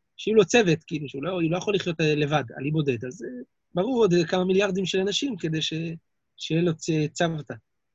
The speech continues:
מה זה "דבריו סותרים זה את זה" בספר קהלת? הגמרא אומרת, מביאה דוגמאות לסתירות. כתיב, "טוב כעס משחוק", אז כעס יותר טוב משחוק. מצד שני כתוב, "משחוק אמרתי מהולל".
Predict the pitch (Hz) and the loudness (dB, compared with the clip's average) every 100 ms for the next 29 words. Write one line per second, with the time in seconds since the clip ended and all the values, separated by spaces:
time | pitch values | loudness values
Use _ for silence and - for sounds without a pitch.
0 | _ _ _ _ _ 202 240 170 175 190 | _ _ _ _ _ 2 4 4 6 4
1 | 160 180 160 175 175 165 160 151 160 156 | 2 -4 -2 0 2 2 0 -2 -4 -6
2 | 151 135 139 175 254 _ _ _ _ _ | -8 -6 -4 -4 -6 _ _ _ _ _
3 | _ 147 196 226 214 208 - _ _ _ | _ -4 2 4 6 4 0 _ _ _
4 | _ _ _ _ _ - 165 160 156 156 | _ _ _ _ _ -12 -4 -2 0 0
5 | 165 160 196 180 160 165 165 151 - 143 | 0 2 4 4 4 4 2 -4 -6 -6
6 | 110 - - 233 214 160 _ _ _ _ | -8 -14 0 4 4 0 _ _ _ _
7 | 202 202 165 190 175 160 160 - - 185 | 4 4 4 2 2 0 -2 -2 0 -2
8 | - _ _ _ _ _ _ _ _ _ | -4 _ _ _ _ _ _ _ _ _
9 | _ _ - 113 - 147 139 143 147 151 | _ _ -10 -10 -4 -4 -4 -8 -8 -6
10 | 151 143 - - _ _ _ 143 - 175 | -8 -8 -14 -18 _ _ _ -14 -2 -2
11 | 190 165 202 190 _ _ _ 143 - 151 | 0 0 2 2 _ _ _ -8 -6 -4
12 | 156 156 151 - 165 160 160 180 180 135 | -2 -2 -2 0 2 4 4 6 6 2